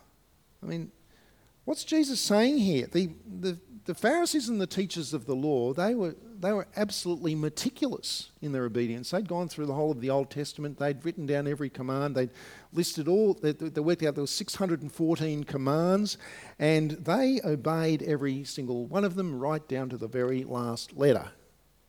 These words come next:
In fact, they did more than that. They worked out a whole bunch of other commands and put them like a fence around God's commands, so you'd have to break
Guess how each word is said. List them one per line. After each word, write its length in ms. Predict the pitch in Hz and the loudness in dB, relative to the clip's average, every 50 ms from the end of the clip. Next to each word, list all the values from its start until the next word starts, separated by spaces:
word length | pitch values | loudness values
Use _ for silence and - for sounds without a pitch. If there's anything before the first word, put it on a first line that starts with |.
| _ _ _ _ _ _ _ _ _ _ _ _ _ _ _ _ - | _ _ _ _ _ _ _ _ _ _ _ _ _ _ _ _ -8
In 100 | 156 156 | -4 4
fact, 220 | - 214 202 - | 4 4 6 8
they 120 | 214 190 175 | 8 8 8
did 220 | 175 185 156 151 | 8 4 2 2
more 320 | 151 156 165 170 175 185 | 0 2 4 6 6 4
than 160 | 160 165 135 123 | 4 2 0 2
that. 240 | 123 113 - - - - | 0 0 0 -4 -8 -4
They 140 | 139 143 156 | 0 0 0
worked 440 | 151 139 127 131 156 175 175 175 180 | 0 -4 -6 0 2 2 2 2 -2
out 120 | 175 175 | -4 -4
a 60 | 170 | -6
whole 260 | - - 196 196 202 | -8 -2 0 0 2
bunch 400 | 185 135 - 208 202 226 214 - | 0 0 0 0 0 0 0 0
of 100 | 202 175 | 2 4
other 240 | 202 220 254 269 247 | 4 4 4 4 2
commands 760 | - - 175 147 135 131 135 143 151 156 160 156 139 - - - - - - - - - - - _ _ _ _ - - 240 | 0 0 -2 0 2 2 2 4 2 2 0 0 -4 -6 -8 -10 -16 -20 -20 -20 -20 -20 -20 -20 _ _ _ _ -20 -16 -8
and 320 | 190 156 147 147 151 143 - - - - - | -2 0 0 2 0 -2 -6 -10 -20 -18 -8
put 140 | - 214 185 | -6 -2 -2
them 140 | 190 165 | 0 4
like 160 | 160 165 156 - | 4 4 4 4
a 60 | 143 | 0
fence 420 | - - - 220 220 185 - - | -4 2 4 4 4 4 2 2
around 460 | 170 143 143 208 269 311 302 285 226 | 2 2 4 4 6 6 6 6 6
God's 300 | 156 151 131 127 123 - | 6 6 6 6 4 0
commands, 520 | - 147 147 143 143 160 170 175 170 160 - | -4 -4 -2 0 2 2 4 2 2 0 0
so 80 | - 165 | -2 -2
you'd 200 | 147 139 160 151 | 0 0 0 2
have 180 | 175 190 - - | 2 0 0 -2
to 200 | 165 156 151 143 | -2 0 0 -2
break 460 | 131 117 - - - 170 208 202 | -4 -8 -12 -4 0 4 4 4